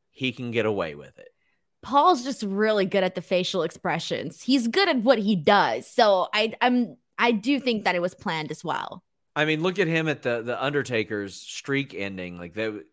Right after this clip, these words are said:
Speaker 1: <laughs> he looked like he just witnessed a murder.
Speaker 2: <laughs>
Speaker 1: But, uh, a big thank you to Michael for the super generous chat. But, yeah, I do think it was planned.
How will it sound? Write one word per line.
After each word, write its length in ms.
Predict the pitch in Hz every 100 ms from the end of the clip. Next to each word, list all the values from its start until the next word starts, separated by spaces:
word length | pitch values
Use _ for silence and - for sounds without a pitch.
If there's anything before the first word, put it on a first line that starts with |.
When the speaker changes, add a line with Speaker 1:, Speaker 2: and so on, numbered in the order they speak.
| _ _
Speaker 1:
<laughs> 220 | _ _
he 340 | 123 110 202
looked 320 | 196 180 180
like 260 | 151 139 139
he 160 | - 139
just 200 | 131 120
witnessed 440 | 117 139 139 117
a 40 | 110
murder. 500 | 113 170 143 87 -
Speaker 2:
<laughs> 60 | - - 185 _
Speaker 1:
But, 220 | 131 123
uh, 200 | 117 113 101
a 80 |
big 220 | 127 220 -
thank 200 | 165 147
you 80 |
to 60 | 117
Michael 340 | 107 113 117 101
for 140 | 107
the 80 | 101
super 300 | - 120 113
generous 400 | 113 101 98 -
chat. 360 | - 110 104 -
But, 100 | 120
yeah, 180 | 180
I 100 | 196
do 180 | 151 214
think 240 | 254 247 165
it 80 |
was 120 | 123 117
planned. 460 | - 117 113 123